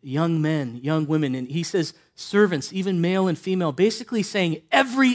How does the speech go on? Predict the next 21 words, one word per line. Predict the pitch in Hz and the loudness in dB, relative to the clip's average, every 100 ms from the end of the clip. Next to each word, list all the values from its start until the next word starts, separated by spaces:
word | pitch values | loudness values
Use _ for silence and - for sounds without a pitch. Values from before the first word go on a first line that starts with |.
| - | 2
individual | 240 233 196 226 180 196 180 139 - - - | 0 2 0 -2 -2 2 4 2 -6 -16 4
will | 185 | 4
experience | 175 - - 240 240 233 233 - | 6 -2 -2 2 4 4 2 -2
the | 185 190 | 0 4
outpouring | 240 - 233 226 220 214 | 4 0 0 2 4 0
of | 170 | -2
the | |
Spirit, | 185 - 214 202 170 - _ _ | -8 -6 0 2 2 -6 _ _
and | 175 | 2
the | 170 | 4
result | 170 143 214 220 | 4 4 2 0
of | 185 | -6
that | 185 180 175 | -4 -6 -4
outpouring | 180 - 196 175 160 | -4 -4 -2 0 0
will | 156 | -2
be | 147 | -4
visions | 127 131 185 160 135 120 - - _ _ | -8 -8 -10 -10 -12 -16 -20 -20 _ _
and | 151 131 | -8 -6
dreams | 160 185 208 180 131 120 - _ _ | -4 0 2 2 0 -4 -14 _ _
and | 143 120 | -12 -12
prophecy. | - 156 165 147 - 123 107 | -6 -6 -6 -10 -12 -10 -12